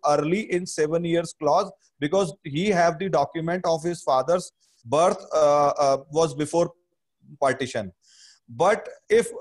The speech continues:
a wife's father born after partition and kids, तो obviously if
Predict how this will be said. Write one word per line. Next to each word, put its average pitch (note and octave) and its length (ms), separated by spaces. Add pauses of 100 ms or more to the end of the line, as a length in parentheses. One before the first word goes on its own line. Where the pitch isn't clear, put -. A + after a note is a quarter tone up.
a D#3 100
wife's E3 460
father D#3 400
born C3+ 360 (120)
after D3 380
partition C3 920
and D3 460
kids, A3 320 (100)
तो G3 140 (160)
obviously F3+ 720 (240)
if E3 80